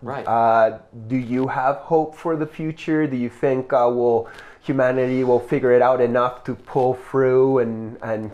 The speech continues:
Speaker 2: heal?
Speaker 1: I, yeah, i-, that's a great question, and I have no predictions about the future,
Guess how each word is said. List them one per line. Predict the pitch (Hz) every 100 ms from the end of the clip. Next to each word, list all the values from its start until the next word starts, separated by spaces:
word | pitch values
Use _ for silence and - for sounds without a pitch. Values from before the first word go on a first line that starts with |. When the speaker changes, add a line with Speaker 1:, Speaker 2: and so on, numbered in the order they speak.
| -
Speaker 2:
heal? | 135 131 143 185 - - _ 135
Speaker 1:
I, | 156 -
yeah, | 139 117 -
i-, | 139
that's | 139 -
a |
great | 147 147
question, | 147 120 - 117 107
and | 107 101 _ _ _ -
I | 123 127
have | 131 113
no | 123
predictions | 131 117 101 113 - 120 113 107 - - _ _ _ _ -
about | 101 107 -
the | 113
future, | - 110 101 104